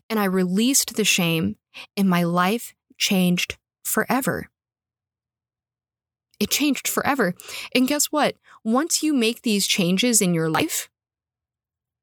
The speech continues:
you'll never go back. You won't, because you know the truth, right? And once you know the truth,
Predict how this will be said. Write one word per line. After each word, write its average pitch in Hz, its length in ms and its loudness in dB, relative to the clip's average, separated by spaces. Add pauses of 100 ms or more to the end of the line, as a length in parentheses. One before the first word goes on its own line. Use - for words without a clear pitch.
(140)
you'll 254 260 0
never 311 240 0
go 226 140 0
back. 202 480 -4 (1200)
You 233 140 2
won't, - 440 -4 (760)
because 233 300 -2
you 247 80 2
know 240 220 0
the 214 120 0
truth, - 600 -2 (460)
right? 202 240 -2
And 233 120 2
once 277 180 -2
you 240 100 2
know 254 260 0
the 269 120 -2
truth, - 380 -2